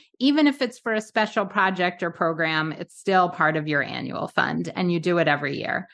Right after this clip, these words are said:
So I don't see any issue with that. It gets a little messier if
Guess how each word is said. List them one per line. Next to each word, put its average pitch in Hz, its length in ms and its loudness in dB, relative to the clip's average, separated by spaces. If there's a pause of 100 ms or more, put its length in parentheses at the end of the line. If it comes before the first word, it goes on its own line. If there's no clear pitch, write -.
(320)
So 185 380 2
I 196 80 2
don't 208 180 2
see 196 240 -2
any 208 280 2
issue 185 300 -2
with 156 140 -4
that. 147 300 2 (500)
It 208 220 0
gets 233 280 2
a 233 100 0
little 240 480 2
messier 196 1000 0
if 180 180 -8